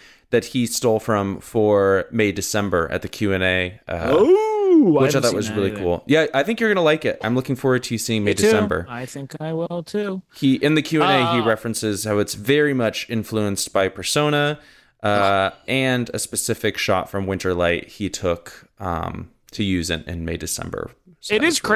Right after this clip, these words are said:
Speaker 2: crazy.
Speaker 1: cool.
Speaker 2: I'm looking at all these movies, the Ingmar Bergman movies, and I'm like, I've seen a ton of Ingmar Bergman movies. I've seen,
Speaker 1: Yeah, you've
Speaker 2: like,
Speaker 1: definitely
Speaker 2: s-
Speaker 1: seen way more than me.
Speaker 2: But not that many more than you. I've seen The
Speaker 1: Oh.
Speaker 2: Silence, and I've seen Through a Glass Darkly, and I've seen S-,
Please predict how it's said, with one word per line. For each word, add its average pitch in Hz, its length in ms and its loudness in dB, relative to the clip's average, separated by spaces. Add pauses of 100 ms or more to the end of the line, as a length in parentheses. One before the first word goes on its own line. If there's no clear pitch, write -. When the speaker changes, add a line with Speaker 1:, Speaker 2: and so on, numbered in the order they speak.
(120)
Speaker 2:
crazy. 185 100 0
Speaker 1:
cool. 175 80 0
Speaker 2:
I'm 180 80 -2
looking 214 300 0
at 190 100 2
all 170 160 2
these 165 180 -2
movies, 147 500 0
the 139 100 -4
Ingmar 123 340 -6
Bergman 120 380 -6
movies, 143 420 -2
and 135 160 -8
I'm 131 160 -6
like, 117 300 -6
I've 285 200 0
seen 269 200 -2
a 202 60 2
ton 226 360 0
of 147 220 0 (220)
Ingmar 135 280 -4
Bergman 107 400 -6
movies. 90 440 -12
I've 110 100 -12
seen, 160 100 2
Speaker 1:
Yeah, 175 60 4
you've 170 100 0
Speaker 2:
like, 220 120 -2
Speaker 1:
definitely 151 360 2
Speaker 2:
s- 120 80 -4
Speaker 1:
seen 117 260 -2
way 113 120 2
more 104 180 0
than 87 160 -4
me. 90 60 0
Speaker 2:
But - 100 2
not 302 260 2
that 330 180 0
many 311 220 0
more 302 240 2
than 262 160 2
you. 190 120 4
I've 196 220 0
seen 285 280 -2
The 254 80 4
Speaker 1:
Oh. - 20 4
Speaker 2:
Silence, 214 680 0
and 170 180 0
I've 175 140 2
seen 190 220 2
Through 185 240 2
a 190 40 2
Glass 175 320 0
Darkly, 160 340 0
and 156 100 2
I've 147 100 0
seen 160 220 2
S-, - 220 -2